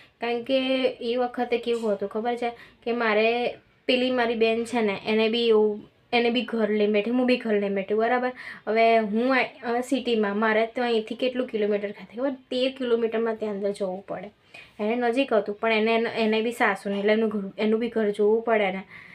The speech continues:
તો બહુ આમ એ થતા હતા ડખા કે હારું કોણ રોકશે, પણ તોય, એક મિનિટ, પંખો ચાલુ કર દો,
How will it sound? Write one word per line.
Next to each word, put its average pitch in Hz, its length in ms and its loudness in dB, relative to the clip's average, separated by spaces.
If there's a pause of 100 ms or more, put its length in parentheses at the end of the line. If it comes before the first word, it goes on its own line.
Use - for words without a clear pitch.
(220)
તો 254 260 4
બહુ 302 140 4
આમ 330 240 6
એ 311 100 6
થતા 269 240 2
હતા 226 120 4
ડખા 220 380 0
કે 214 340 2
હારું 208 300 2
કોણ 262 280 -2
રોકશે, 226 340 -2
પણ 240 240 -2
તોય, 233 260 0 (1700)
એક 175 240 -12
મિનિટ, 208 260 -10 (3500)
પંખો 214 280 -10
ચાલુ 202 280 -6
કર 202 180 -4
દો, 208 180 -14